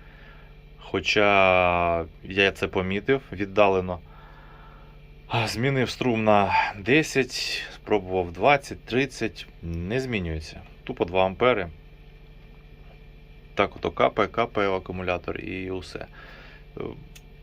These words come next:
думаю, що це також вирішується якось, але поки що я, е, не зрозумів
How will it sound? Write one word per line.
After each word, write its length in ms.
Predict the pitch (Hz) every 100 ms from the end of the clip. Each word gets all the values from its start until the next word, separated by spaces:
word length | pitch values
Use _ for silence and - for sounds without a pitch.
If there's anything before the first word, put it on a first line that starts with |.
| -
думаю, 400 | - 92 107 110
що 140 | 107 107
це 140 | 104
також 400 | 104 117 110 98
вирішується 580 | 101 151 202 - 104 -
якось, 420 | 87 85 - 80
але 160 | 90 127
поки 320 | - 123 113
що 180 | - 95
я, 460 | 98 110 104 98
е, 280 | 92 90 90
не 140 | 92 95
зрозумів 540 | 98 98 98 92 82